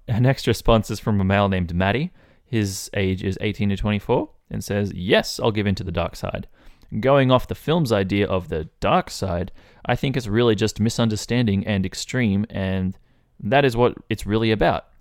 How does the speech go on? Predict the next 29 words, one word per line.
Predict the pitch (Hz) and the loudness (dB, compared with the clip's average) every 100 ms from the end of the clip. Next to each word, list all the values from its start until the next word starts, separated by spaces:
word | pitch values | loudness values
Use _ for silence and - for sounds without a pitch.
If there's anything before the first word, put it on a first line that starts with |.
| - | -6
is | 107 95 | -6 -2
using | 127 135 107 | -2 0 0
the | 98 | -2
powers | - 123 120 92 95 | -4 0 2 0 -4
of | 95 | -4
your | 95 | -2
own | 98 98 | -2 0
personal | 95 92 101 95 | -2 -2 -2 -2
reasons. | 131 - - - _ _ _ - _ | -2 -6 -10 -14 _ _ _ -20 _
The | - | -6
Jedi | 113 147 143 | 0 4 4
were | 123 | 4
basically | 104 120 113 113 107 | 4 2 0 -2 -2
just | 95 123 117 | 0 -2 -2
as | 101 | -2
much | 107 | -2
as | 98 | -2
a | 90 | -6
cult | - - 147 - | -6 0 0 0
as | 90 | -8
the | 95 | -8
Sith, | - 120 - - - - | -2 -2 -4 -16 -18 -6
and | 104 - | -4 0
I | 104 | 0
am | 101 | 2
not | 107 123 | 2 2
about | 113 117 | 2 2
that | 113 95 | 0 -2
life. | 90 - - | -4 -6 -12